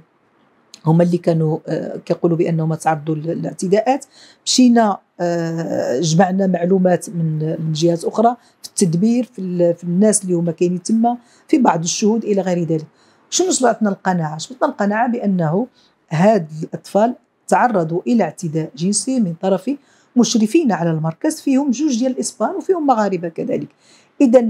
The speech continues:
هذا المنطق ديالي مباشره حلت هذا التقرير وهذا التوصيه، حلت على النيابه العامه باش تفتح تحقيق قضائي ان هناك اعتداء جنسي على اطفال.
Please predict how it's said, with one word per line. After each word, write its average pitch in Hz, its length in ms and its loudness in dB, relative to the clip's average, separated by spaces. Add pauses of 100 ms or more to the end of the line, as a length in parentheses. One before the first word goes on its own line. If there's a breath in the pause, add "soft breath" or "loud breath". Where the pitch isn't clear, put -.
(600)
هذا 226 400 4
المنطق 240 480 2
ديالي 302 240 2
مباشره 302 800 2 (400)
حلت 247 520 2 (100)
هذا 247 260 2
التقرير 226 580 0 (340)
وهذا 170 480 2
التوصيه، 240 500 0
حلت 370 360 0
على 233 180 2
النيابه 202 360 2
العامه 220 360 2 (320)
باش - 180 0
تفتح - 200 2
تحقيق - 360 -2
قضائي 208 460 2 (260)
ان 220 180 6
هناك 254 380 4 (440)
اعتداء 208 480 2
جنسي 370 400 0
على 277 200 2
اطفال. 165 400 -2